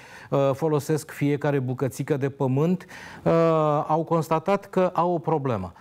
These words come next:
Pentru că ei folosesc atât de bine pământul, că acolo unde nu încape să pui un cartof sau o varză,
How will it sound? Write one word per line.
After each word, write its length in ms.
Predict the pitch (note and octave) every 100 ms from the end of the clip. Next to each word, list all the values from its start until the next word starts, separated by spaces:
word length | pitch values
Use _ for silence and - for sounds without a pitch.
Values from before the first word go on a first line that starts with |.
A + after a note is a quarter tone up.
| - -
Pentru 180 | - D3+
că 80 | F#3+
ei 60 | F#3+
folosesc 480 | F#3 E3 F3+ E3
atât 220 | E3 D#3+ C3+
de 100 | A#2+
bine 220 | B2+ B2+
pământul, 460 | B2 B2 F#3 G3
că 100 | F3+
acolo 300 | C3 C3 D#3+
unde 280 | D3+ D3 C#3
nu 160 | C3 D#3
încape 380 | D3 D3 - B2+
să 140 | C3
pui 260 | A2 C#3 -
un 180 | D3+ F#3
cartof 580 | E3+ C#3+ - C#3 - -
sau 360 | - D3 C3+ -
o 140 | C3+
varză, 560 | A#2 A2+ A2+ C#3 F#3+